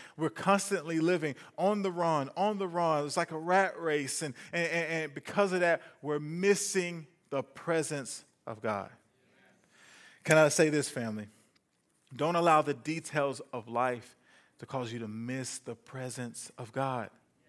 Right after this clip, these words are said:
Don't allow what, all the things that you have to do to miss the thing that you need. Because you know why? I believe this. Oftentimes,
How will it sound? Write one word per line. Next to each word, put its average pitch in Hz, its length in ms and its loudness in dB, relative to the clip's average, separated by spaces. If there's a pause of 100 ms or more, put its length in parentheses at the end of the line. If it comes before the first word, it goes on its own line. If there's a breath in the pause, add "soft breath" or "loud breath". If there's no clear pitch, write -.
(960 soft breath)
Don't 160 180 2
allow 170 360 8
what, 151 280 0
all 160 220 0
the 165 100 0
things 160 260 -6
that 143 180 -4
you 143 220 -4 (320 loud breath)
have - 500 0
to 156 160 -6
do 170 580 0 (540 soft breath)
to 180 220 -6
miss 180 460 4
the 170 140 -2
thing 185 640 -4
that 160 300 0
you 165 160 -4
need. 170 500 -4 (560 soft breath)
Because 165 320 2
you 190 120 -2
know 185 140 6
why? 175 380 4 (1000 soft breath)
I 185 100 4
believe 180 320 4
this. 190 380 4 (340 loud breath)
Oftentimes, 175 640 2